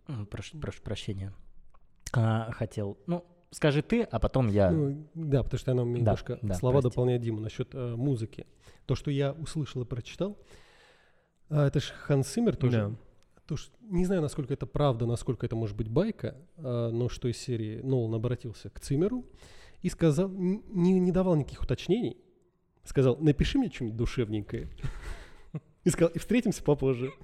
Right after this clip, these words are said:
Speaker 2: Тот
Speaker 1: Мгм.
Speaker 2: писал, писал, писал, написал какие-то наброски и отталкивался от того, что писал некую, а, музыку, связанную с личной историей взаимоотношения отца с сыном.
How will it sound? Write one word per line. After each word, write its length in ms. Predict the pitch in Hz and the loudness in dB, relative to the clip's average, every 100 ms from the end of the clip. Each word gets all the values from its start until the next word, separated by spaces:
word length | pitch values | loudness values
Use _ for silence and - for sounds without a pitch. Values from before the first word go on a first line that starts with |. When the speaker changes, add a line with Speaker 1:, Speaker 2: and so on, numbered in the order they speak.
| - - - - - - - - _ _ _ | -18 -20 -20 -20 -20 -20 -20 -20 _ _ _
Speaker 2:
Тот 160 | 190 175 | 2 4
Speaker 1:
Мгм. 80 | |
Speaker 2:
писал, 280 | 180 - 135 | 2 0 0
писал, 320 | - 123 120 | -2 -2 -4
писал, 480 | 110 - 196 254 277 - _ | -6 -4 0 0 0 -6 _
написал 420 | 151 139 170 151 | -2 0 0 0
какие-то 300 | 127 123 127 | 0 -6 -6
наброски 640 | 120 123 160 262 - 233 226 - - - - _ - | -4 -2 0 -2 -4 -12 -12 -18 -20 -20 -20 _ -4
и 120 | 185 | -2
отталкивался 680 | 160 - 202 196 156 139 139 | 0 0 -2 0 -4 -4 -6
от 80 | |
того, 180 | 135 139 | -2 -2
что 200 | 151 135 | -2 -4
писал 360 | - - 151 135 | -6 -4 0 0
некую, 480 | 139 135 127 120 - _ _ - | 0 -2 -4 -4 -10 _ _ -12
а, 200 | 135 123 | -8 -4
музыку, 380 | 123 185 147 131 | 0 0 0 -4
связанную 400 | - 135 131 135 | 0 0 2 0
с 140 | - | -2
личной 380 | 147 143 - 113 | -2 -2 -2 -6
историей 380 | 107 - 202 180 | -4 2 4 4
взаимоотношения 800 | 123 120 117 123 104 160 156 147 | 2 0 0 -4 -6 -2 -2 -4
отца 420 | - - - 135 | -6 -12 -6 -6
с 80 | - | -4
сыном. 320 | - 110 | -4 -4